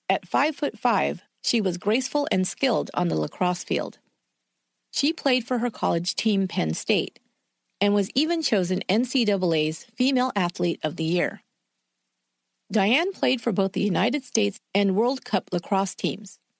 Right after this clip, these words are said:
She trained to qualify for the nineteen ninety-six U S Olympic team and did well, but just missed qualifying.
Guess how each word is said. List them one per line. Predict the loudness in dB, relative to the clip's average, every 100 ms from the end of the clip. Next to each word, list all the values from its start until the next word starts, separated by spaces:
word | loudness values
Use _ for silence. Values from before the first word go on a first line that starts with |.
| _
She | -2 -2
trained | 2 2 2
to |
qualify | 2 2 2 0 0 0
for | 0 0
the |
nineteen | 0 0 0 0
ninety-six | 0 0 -2 -2 -4 -4 -2
U | 0
S | -2
Olympic | 0 0 0 -2 -4
team | -4 -2 -4 -6 _ _ 0
and | 0
did | 2 0
well, | 2 2 0 -4 _ _ _ _ _
but | -2 2
just | 0 0 0
missed | 0 0
qualifying. | -4 0 0 -2 -6 -8 -12